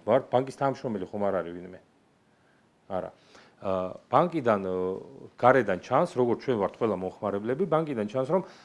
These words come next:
რაღაცა ჩვენ თანხას სადღაც გეოგრაფიულად ვიღაცა პი-, კერძო პირს ან ორგანიზაციას უგზავნით და ამაში ეს შუა ოპერატორები და შუა მავლები იღებენ ფულს. და შესაბამისად, ორი დღე, სამი დღე, ზოგჯერ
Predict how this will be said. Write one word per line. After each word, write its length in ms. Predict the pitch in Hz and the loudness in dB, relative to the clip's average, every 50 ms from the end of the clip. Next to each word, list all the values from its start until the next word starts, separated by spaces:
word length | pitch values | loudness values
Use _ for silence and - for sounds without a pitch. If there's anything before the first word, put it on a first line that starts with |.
| - - - - | -20 -20 -14 -4
რაღაცა 540 | - 107 127 156 175 160 143 - - - 104 95 95 92 | 4 8 8 10 10 10 6 6 4 2 2 2 2 0
ჩვენ 320 | - - - 127 123 113 98 92 92 104 110 - | -4 -4 -2 0 0 0 -2 -6 -8 -12 -18 -20
თანხას 500 | - - 104 101 98 - 156 185 214 208 - - - - _ _ _ _ _ _ - - | -10 -6 -6 -6 0 4 6 6 6 6 2 -8 -20 -20 _ _ _ _ _ _ -4 0
სადღაც 320 | 135 135 131 117 104 92 | 2 2 4 2 0 0
გეოგრაფიულად 920 | - - 120 131 139 135 131 139 139 127 - - 127 110 101 92 87 85 - - - _ _ | 2 4 6 6 6 6 8 6 6 6 6 2 -6 -4 -4 -4 -6 -8 -10 -16 -20 _ _
ვიღაცა 360 | - 127 123 123 107 - - 104 | -8 -2 0 0 0 0 -2 -12
პი-, 160 | - 127 110 | -14 -8 -4
კერძო 240 | 135 131 123 117 107 | -4 -2 -2 -2 -4
პირს 220 | 107 107 95 - | -6 -6 -8 -6
ან 160 | 110 104 104 104 | -6 -4 -4 -4
ორგანიზაციას 560 | 104 107 113 110 107 104 101 - 101 98 92 - _ _ _ _ _ - | -4 -4 -4 -4 -4 -4 -6 -6 -10 -10 -10 -12 _ _ _ _ _ -14
უგზავნით 500 | 92 92 98 104 113 131 170 208 208 214 - - - - _ - | -10 -4 0 2 2 4 4 2 0 0 -6 -20 -20 -20 _ 0
და 20 | 160 156 | 4 4
ამაში 360 | 175 196 196 175 - - 131 110 101 101 - | 6 6 4 4 2 0 -4 -4 -4 -4 -2
ეს 240 | 143 147 151 - - | -2 -2 -2 -2 -4
შუა 240 | - - 156 151 135 123 | -4 0 4 6 6 6
ოპერატორები 560 | 113 117 135 127 127 123 - - 120 110 104 95 | 6 4 2 2 2 2 2 -2 -2 0 -2 -2
და 20 | |
შუა 220 | - - 135 123 117 | -2 -2 -2 0 2
მავლები 380 | 120 117 117 123 123 131 160 190 151 | 2 2 2 2 0 -2 -2 -2 -2
იღებენ 320 | 127 113 117 123 151 185 170 | -2 -2 -2 -2 -2 -4 -4
ფულს. 320 | - - 117 98 87 - - _ _ _ _ _ _ _ _ - | -6 -8 -10 -10 -10 -12 -18 _ _ _ _ _ _ _ _ -6
და 80 | 196 | -4
შესაბამისად, 640 | - 180 175 - 196 190 190 208 196 165 127 127 110 | -2 -2 2 4 4 6 6 4 2 2 -4 -6 -2
ორი 400 | 143 147 147 160 151 139 131 123 | 0 2 2 4 4 2 0 0
დღე, 260 | 113 101 - 104 113 107 110 | -4 -6 -2 -2 -2 0 0
სამი 320 | - 117 113 120 120 117 | 0 0 2 2 0 -2
დღე, 240 | 104 107 104 104 101 | -4 -4 -2 -2 -2
ზოგჯერ 320 | 104 104 107 104 113 107 | -2 -4 -4 -2 -2 0